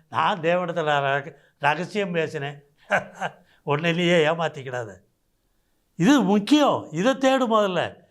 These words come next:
இதுக்குள்ள வந்துட்டு நீ என்ன வேணாலும் செய். உன்னை யாரும் அந்நிய பாஷை பேச வேண்டாம்னு சொல்லலை. மணிக்கணக்கா மழைநாளில் உட்காந்து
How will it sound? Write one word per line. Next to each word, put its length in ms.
இதுக்குள்ள 400
வந்துட்டு 380
நீ 100
என்ன 240
வேணாலும் 300
செய். 380
உன்னை 240
யாரும் 200
அந்நிய 260
பாஷை 400
பேச 320
வேண்டாம்னு 420
சொல்லலை. 380
மணிக்கணக்கா 640
மழைநாளில் 560
உட்காந்து 600